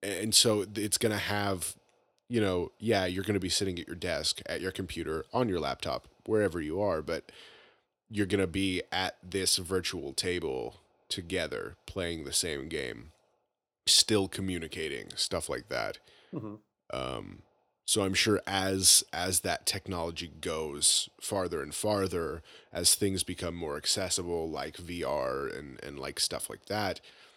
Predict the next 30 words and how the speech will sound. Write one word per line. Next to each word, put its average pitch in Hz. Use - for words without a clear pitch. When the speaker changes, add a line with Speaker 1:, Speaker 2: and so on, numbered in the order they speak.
Speaker 1:
that 92
feeling 92
of 85
being 98
able 92
to 90
look 92
to -
your 87
right 85
or 85
look 87
to 95
your 85
left 87
and 87
see 110
your, 90
your 90
buddy 92
sitting 95
right 80
there, 65
you 95
know, 78
who's 95
thousands 92
of 85
miles 80
away, 90